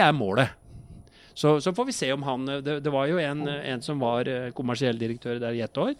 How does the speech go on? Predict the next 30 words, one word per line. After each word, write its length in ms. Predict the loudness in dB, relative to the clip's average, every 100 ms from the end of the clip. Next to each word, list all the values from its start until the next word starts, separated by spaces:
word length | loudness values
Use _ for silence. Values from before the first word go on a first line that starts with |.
| -10 -20 -20 -8
som 240 | -2 0 2
han, 320 | 0 0 0 -2
eh, 260 | -4 -8 -12 -16 -16 -2
valgte, 400 | 0 0 0 2 2 0 -4 -8 -12 -14 -16 -16 -20 -20 -20 _
en, 240 | 0 0 -2
fikk 300 | -2 -4 -2
en 80 | -2 -2
annen, 260 | -4 -6 -10
eh, 420 | -12 -14 -16 -10
god 240 | -2 0 2
jobb 100 | 0
som 160 | -4 -10
han 120 | -8 -8
valgte 160 | -6
oppe 220 | -8 -8
på, 180 | -10 -10 -10 -20 -20 -20 _ _ _
og 60 | 0 2
at 80 | 6
du 20 |
da 160 | 6
kan 160 | 6 4
få 80 | 2
tak 240 | 2 6
i 80 | 6
Jørgen 320 | 6 6 4
Lindgren, 400 | 2 2 2 2
som 160 | 2 2
har 60 | 4
bygd, 380 | 4 2 -10 -8
som 160 | -2